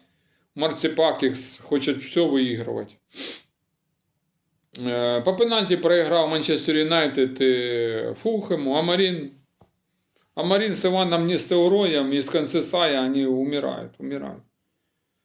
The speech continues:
Он же хорошо, как хорошо он выглядел, Амарин, когда жил в Португалии. А сейчас он похож на героинового наркомана, которому восемьсот лет.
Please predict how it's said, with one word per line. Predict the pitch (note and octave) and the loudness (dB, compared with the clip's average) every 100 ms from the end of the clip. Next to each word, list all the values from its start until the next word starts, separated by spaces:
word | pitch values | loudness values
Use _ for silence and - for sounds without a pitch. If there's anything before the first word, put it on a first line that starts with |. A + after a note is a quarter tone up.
| _ _ | _ _
Он | E3 | -4
же | E3+ F#3 | 0 2
хорошо, | F#3 F#3+ E3+ G3 F#3 | 4 2 2 0 0
как | E3 E3+ | 0 0
хорошо | F#3 E3 F#3 | 0 0 0
он | E3 | 0
выглядел, | D#3 D#3 C3 C3 B2+ | 2 2 4 4 2
Амарин, | C3+ C#3 D#3+ C#3 | 2 2 0 -2
когда | B2+ B2+ A#2+ | 4 4 4
жил | B2 C3 | 2 2
в | A#2 | 2
Португалии. | B2+ - B2 A2+ A2 A2+ | -2 -4 -8 -6 -2 0
А | C3 | 2
сейчас | E3+ D3+ | 2 0
он | C#3+ | 0
похож | C#3 D3+ D3+ - | 0 0 0 0
на | C3+ C3 C3 - _ _ _ _ _ _ _ - | 0 0 -2 -12 _ _ _ _ _ _ _ -10
героинового | A#2+ D#3 D#3 D#3 D3 C3+ C3+ C3 | -2 0 0 0 0 2 2 2
наркомана, | C3+ C3 C#3 D3 C#3 A#2 | 0 0 0 0 -2 -2
которому | D#3 - B2 A#2+ A#2 | -4 -2 -2 -2 -4
восемьсот | A#2 B2+ A2+ B2+ - B2 | -4 -6 -8 -10 -10 -14
лет. | A#2+ | -14